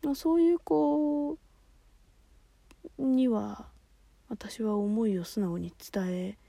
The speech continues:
よりね、より他の子よりも伝えるようにはしてる。なんかこう、思い違いがあると嫌だから。うん、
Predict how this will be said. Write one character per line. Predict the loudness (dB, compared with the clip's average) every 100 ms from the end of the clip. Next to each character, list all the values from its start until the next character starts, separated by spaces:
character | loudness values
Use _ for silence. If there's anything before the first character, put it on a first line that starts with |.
| _ _ _
よ | 4 6
り | 6
ね、 | 4 0 -6 -20 -20 -20 -20 _ _ _ _
よ | 0
り | 2
他 | 2 -2 0
の | -2 0
子 | 2
よ | 2
り | 4
も | 2 0
伝 | -4 -4 -2
え | 0
る | 0
よ | -2
う |
に | -6
は | -12
し | -16
て | -18
る。 | -20 -20 _ _ _ _ _ _ _ -6
な | -4
ん |
か | -4
こ | -8 -8 -6 -8 -2
う、 | 0
思 | 2 2
い |
違 | 2 2
い | 4 4
が | 4 0
あ |
る | -2
と | -6
嫌 | -10
だ | -10
か | -16 -20
ら。 | -20 _ _ _ -20 -20 -20 _ _ _ _ _ _ _ -20 _
う | -6
ん、 | -6 -8